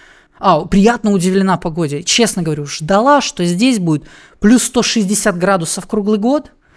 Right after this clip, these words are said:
и мне нужно будет в каком-нибудь скафандре передвигаться. Но здесь, ну, то есть вот есть июнь,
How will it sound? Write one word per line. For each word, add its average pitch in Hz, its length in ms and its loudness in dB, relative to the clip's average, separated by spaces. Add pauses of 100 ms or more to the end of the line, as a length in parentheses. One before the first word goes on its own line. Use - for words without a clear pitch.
(220)
и 196 60 -2
мне 214 160 4
нужно 190 300 2
будет 196 220 -2
в - 20 -20
каком-нибудь 190 400 -2
скафандре 165 480 0
передвигаться. 151 760 -6 (480)
Но 190 400 2
здесь, 190 540 -2 (240)
ну, 247 120 0
то 226 80 0
есть - 140 -2
вот 202 160 -2
есть 214 240 0
июнь, 277 440 2